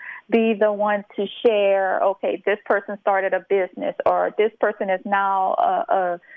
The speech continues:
Grammy Award winning singer. How did they become that?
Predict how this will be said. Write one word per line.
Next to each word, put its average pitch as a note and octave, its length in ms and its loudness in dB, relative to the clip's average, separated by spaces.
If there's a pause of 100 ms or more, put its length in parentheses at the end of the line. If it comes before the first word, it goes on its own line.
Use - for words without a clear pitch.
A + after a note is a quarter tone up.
(280)
Grammy G#3+ 560 0
Award G3+ 460 0
winning G3 300 -8 (100)
singer. G3+ 500 0 (220)
How A#3+ 240 2 (100)
did A3+ 280 2
they F#3+ 200 0
become F#3 520 -4
that? - 480 -2